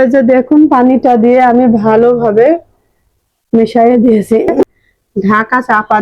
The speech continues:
দিয়ে ঢেকে বলক আসা পর্যন্ত অপেক্ষা করব। পাঁচ মিনিট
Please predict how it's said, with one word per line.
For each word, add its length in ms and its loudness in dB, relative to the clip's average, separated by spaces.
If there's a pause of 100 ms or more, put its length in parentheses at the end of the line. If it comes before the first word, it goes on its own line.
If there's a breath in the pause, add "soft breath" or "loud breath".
দিয়ে 180 0 (120)
ঢেকে 380 -2 (720)
বলক 440 0
আসা 320 -4
পর্যন্ত 380 0 (180)
অপেক্ষা 320 -4 (100)
করব। 200 -4 (460)
পাঁচ 200 -2 (100)
মিনিট 240 0